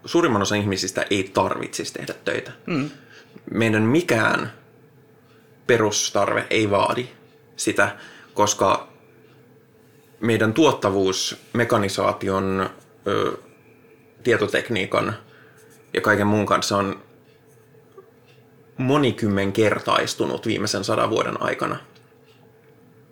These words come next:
Speaker 1: Ja joo, meidän elintaso on myös parantunut, mikä on ihan kivaa,
Speaker 2: Mm.
Speaker 1: mutta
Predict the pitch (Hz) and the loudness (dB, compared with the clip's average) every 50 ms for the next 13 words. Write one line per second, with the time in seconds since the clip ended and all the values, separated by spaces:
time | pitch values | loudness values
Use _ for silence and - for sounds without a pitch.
0 | _ - - - - - _ _ - - - - - - - - _ - - 127 | _ -20 -20 -20 -20 -20 _ _ -20 -20 -20 -20 -20 -20 -20 -20 _ -4 2 2
1 | 135 131 143 135 127 113 113 110 107 113 123 127 131 123 110 113 104 92 - 110 | 4 4 6 6 6 6 6 4 4 4 4 4 4 4 2 2 0 2 2 2
2 | 104 104 123 127 113 - - 98 101 107 107 - 110 110 101 101 104 - 104 101 | 2 4 4 4 2 2 0 -2 0 0 -2 -2 -2 -4 -4 -4 -4 -2 -2 -2
3 | 90 101 104 98 - - 95 85 120 139 175 190 175 - - 117 104 98 92 95 | 0 -2 -4 -6 -4 -4 -2 0 2 2 0 0 -2 -4 -10 -10 -8 -8 -8 -8
4 | 104 135 - - - - _ _ _ _ _ - - 107 101 95 95 - - - | -10 -12 -14 -18 -20 -20 _ _ _ _ _ -4 -2 0 0 0 -2 -4 -4 -2
5 | 98 101 95 92 - | 0 2 2 2 0